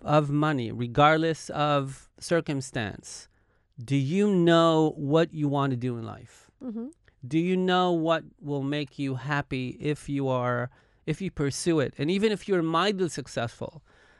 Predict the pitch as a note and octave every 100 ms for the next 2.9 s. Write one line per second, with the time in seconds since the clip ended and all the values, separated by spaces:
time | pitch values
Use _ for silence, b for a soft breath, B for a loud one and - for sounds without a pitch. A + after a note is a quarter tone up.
0 | b D#3 C#3+ C#3+ D3 C#3 C#3 B2 - C3+
1 | A2 G#2+ - - - D3+ D3+ - F3+ -
2 | - _ _ _ _ _ - C3+ B2+